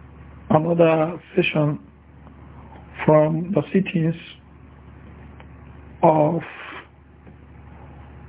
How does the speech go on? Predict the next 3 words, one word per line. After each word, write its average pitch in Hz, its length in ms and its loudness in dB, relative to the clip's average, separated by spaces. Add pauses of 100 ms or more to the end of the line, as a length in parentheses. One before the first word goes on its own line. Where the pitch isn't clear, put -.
(100)
the 156 100 6
book 180 340 6 (1400)
Manhaj 160 460 4